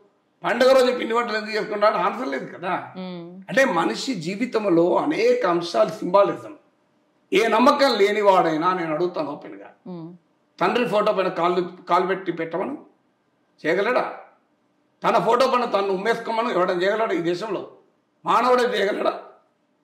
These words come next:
Speaker 1: మన ఫోటోలు ఏమున్నది? నార్మల్ ఫో-, పేపరే కదా, అందులో ఏముంటారు మనుషులు. ఇప్పుడు నా ఫోటో ఉంది, నా ఫోటోలో ఏమున్నది? అందులో నేను ఉన్నానా?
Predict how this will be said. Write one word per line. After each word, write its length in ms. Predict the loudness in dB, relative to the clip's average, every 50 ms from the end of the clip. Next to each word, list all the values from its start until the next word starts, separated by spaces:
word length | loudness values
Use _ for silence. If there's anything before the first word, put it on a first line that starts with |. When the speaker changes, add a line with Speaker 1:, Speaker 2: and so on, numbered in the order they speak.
| _ _ _
Speaker 1:
మన 80 | 2 2
ఫోటోలు 400 | 2 4 6 6 8 8 8 6
ఏమున్నది? 400 | 6 4 4 2 2 0 -2 -4
నార్మల్ 440 | -2 0 0 0 2 0 0 -2 -2
ఫో-, 120 | -6 -6
పేపరే 360 | -4 -4 -4 -2 -2 -2 0
కదా, 160 | 0 0 0 0
అందులో 200 | 0 2 0 0
ఏముంటారు 280 | 0 0 -4 -4 -2
మనుషులు. 260 | -4 -4 -4 -6 -14
ఇప్పుడు 480 | -16 -18 _ _ _ _ _ _ -2 0
నా 200 | 2 2 4 4
ఫోటో 240 | 2 4 4 4 4
ఉంది, 320 | 4 0 -2 -2 -4 -8 -16 _ _ _ _ _ _ _
నా 140 | 2 2 4
ఫోటోలో 360 | 4 4 4 4 4 4 4
ఏమున్నది? 320 | 2 0 -2 -2 -2 0 0
అందులో 240 | 0 0 -2 -4
నేను 160 | -2 -2 -2 -2
ఉన్నానా? 420 | -2 -2 -2 -2 -2 -4 -6